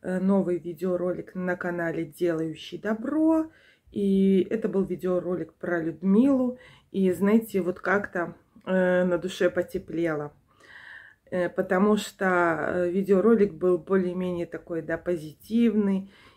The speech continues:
И она выглядела пободрее, возможно, да, обезболивающее подействовало, возможно,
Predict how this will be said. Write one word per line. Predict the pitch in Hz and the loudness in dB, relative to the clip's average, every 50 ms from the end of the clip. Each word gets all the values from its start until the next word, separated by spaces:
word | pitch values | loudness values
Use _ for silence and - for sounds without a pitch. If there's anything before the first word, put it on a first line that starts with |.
| _ _ | _ _
И | - 196 196 196 196 | 0 2 4 6 6
она | - - 165 190 190 185 196 214 208 | 6 4 4 4 4 6 4 4 4
выглядела | 165 156 190 202 196 - 175 190 185 160 190 185 175 175 | 4 4 4 4 4 4 2 0 0 0 2 2 2 2
пободрее, | 175 - - 190 175 160 185 180 156 151 160 185 190 185 180 175 180 175 170 175 170 170 | 2 2 0 2 2 4 2 2 2 0 -2 0 2 4 4 4 4 2 2 0 0 -2
возможно, | 160 156 180 175 170 180 185 175 165 165 185 175 165 | -4 -6 -8 -8 -6 -6 -6 -6 -6 -8 -10 -10 -10
да, | 160 165 165 170 165 160 156 | -8 -4 -2 -2 0 0 -2
обезболивающее | 151 147 151 175 160 - - - 160 170 175 175 165 170 175 165 160 - - 170 160 | -2 -4 -4 -6 -8 -8 -6 -2 0 0 0 0 0 -2 -2 -4 -4 -6 -10 -10 -8
подействовало, | - 165 156 151 - 160 160 160 156 - - 170 165 160 160 156 | -6 -8 -8 -6 -4 -4 -4 -4 -4 -6 -10 -10 -8 -8 -8 -6
возможно, | 156 180 190 190 220 240 247 233 202 180 156 160 | -6 -6 -2 0 0 0 0 0 -2 -4 -6 -10